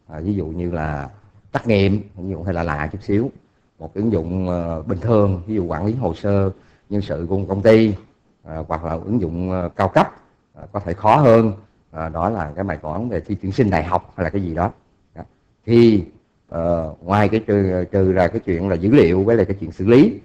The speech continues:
của chúng ta cũng phải giải quyết, thì còn lại những cái phần mềm mà nó hơn kém nhau á, lại chính là cái phần giao diện này. Cái nào nó tiện dụng hơn những người sử dụng? Cùng một loại phần mềm thì ai có giao diện tốt hơn thì người sử dụng sẽ có cái ấn tượng tốt hơn.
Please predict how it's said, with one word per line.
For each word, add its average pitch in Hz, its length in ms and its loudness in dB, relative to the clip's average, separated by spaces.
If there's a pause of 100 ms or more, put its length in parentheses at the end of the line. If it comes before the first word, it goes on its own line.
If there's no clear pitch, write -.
(220)
của 90 100 -10
chúng 107 120 -6
ta 95 220 4
cũng 92 140 -6
phải 95 140 -2
giải 90 140 -2
quyết, 143 440 4 (360)
thì 80 160 -10
còn 80 260 -2
lại 80 340 -2
những 87 100 -10
cái 117 120 -6
phần 90 160 -4
mềm 92 280 2
mà 87 100 -2
nó 110 80 -2
hơn 120 280 4
kém 127 220 2
nhau 117 300 2
á, 127 140 2 (360)
lại 82 220 -8
chính 110 120 -8
là 113 100 -8
cái 101 120 -8
phần 80 160 -8
giao 95 120 -2
diện 78 320 -10
này. 76 120 -14 (420)
Cái 110 100 -2
nào 107 220 0
nó 95 80 -4
tiện 95 240 -2
dụng 85 180 -6
hơn 95 180 -4
những 101 120 -4
người 90 100 -4
sử - 140 -10
dụng? 78 200 -6 (420)
Cùng 131 200 6
một 110 140 2
loại 90 180 4
phần 98 180 0
mềm 95 240 2 (460)
thì 95 60 -12
ai 104 240 0
có 104 160 0
giao 113 160 0
diện 87 200 -6
tốt 156 220 4
hơn 110 280 8
thì 95 60 -6
người 82 140 -6
sử - 140 -8
dụng 82 220 -4
sẽ - 160 -16
có 90 60 -8
cái 104 140 -4
ấn 120 120 -6
tượng 82 160 -6
tốt - 180 -8
hơn. 90 220 -4